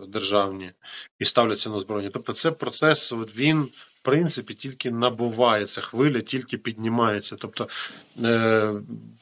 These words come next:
м-, має пройти певний період, е, після тестувань, винайдення апарату, після тестувань, потім запуску в масове виробництво. Це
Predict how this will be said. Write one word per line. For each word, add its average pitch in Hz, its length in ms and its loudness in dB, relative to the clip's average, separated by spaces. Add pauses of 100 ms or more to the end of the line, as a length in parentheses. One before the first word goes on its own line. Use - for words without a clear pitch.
(100)
м-, 120 380 2
має 127 240 6
пройти - 300 -2
певний 123 320 2
період, 127 440 -2
е, 107 220 -6
після 107 240 -2
тестувань, 117 680 2 (380)
винайдення 110 680 0
апарату, 113 480 -2
після 107 300 -4
тестувань, 113 760 -2
потім 117 320 -6
запуску 123 460 0
в 107 100 -8
масове 120 380 2
виробництво. 117 560 -2
Це - 160 -8